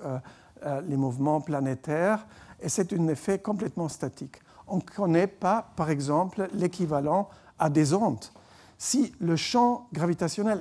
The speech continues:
est vraiment un champ, un champ dynamique comme le champ électromagnétique, il doit y être, euh, des ondes, euh, des effets, des effets qui correspondent au magnétisme, un,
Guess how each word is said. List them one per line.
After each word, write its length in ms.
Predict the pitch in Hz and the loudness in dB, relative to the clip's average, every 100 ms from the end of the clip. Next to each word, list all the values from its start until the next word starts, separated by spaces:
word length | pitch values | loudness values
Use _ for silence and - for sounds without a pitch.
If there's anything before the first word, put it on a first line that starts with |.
| 165 | -4
est 60 | |
vraiment 400 | 120 175 233 208 | -2 2 2 2
un 80 | - | -4
champ, 380 | - - 208 170 | -6 -4 -4 -4
un 60 | 160 | -6
champ 300 | 131 220 208 | -6 -4 -2
dynamique 580 | 165 175 160 214 233 - | 0 0 0 0 -2 -6
comme 200 | 170 151 | -2 0
le 60 | |
champ 220 | 143 185 190 | 0 -2 -4
électromagnétique, 840 | 160 156 170 165 175 170 233 - - - - | -4 -6 -6 -4 -4 -2 -4 -4 -14 -18 -10
il 140 | 175 | -4
doit 180 | 147 160 160 | 2 2 2
y 80 | 156 | 0
être, 300 | 151 - 151 | 0 -4 -8
euh, 160 | 139 | -8
des 320 | 170 131 120 139 | -8 -6 -4 0
ondes, 380 | 190 214 214 - - - - - | 0 0 -2 -4 -12 -20 -16 -8
euh, 160 | 143 | -4
des 280 | 139 139 131 | -2 0 2
effets, 580 | 143 - 185 165 165 175 | 0 0 0 2 2 0
des 220 | 196 160 | 0 0
effets 320 | 139 127 165 165 | 0 0 -2 -2
qui 160 | 175 | -4
correspondent 600 | - 143 135 - 156 160 - | -6 -6 -6 -4 -2 -2 -2
au 60 | |
magnétisme, 840 | 147 143 151 139 208 214 208 190 190 - - - _ - | -2 0 0 -2 -2 -2 -2 -4 -6 -14 -20 -20 _ -10
un, 120 | 180 | -4